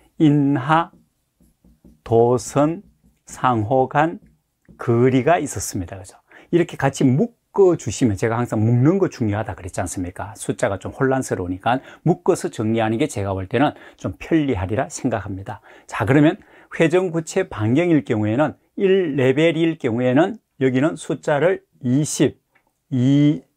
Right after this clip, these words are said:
삼은 육으로 가라 그랬죠. 이, 삼은 육으로 해놓고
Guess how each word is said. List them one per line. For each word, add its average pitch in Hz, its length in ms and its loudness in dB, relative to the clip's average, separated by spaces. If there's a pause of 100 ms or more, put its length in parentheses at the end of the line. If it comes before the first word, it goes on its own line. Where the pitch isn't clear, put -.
(140)
삼은 180 680 -2 (720)
육으로 190 680 2
가라 95 240 -8
그랬죠. 87 480 -6
이, 135 100 -2
삼은 156 360 2
육으로 151 260 2
해놓고 123 480 0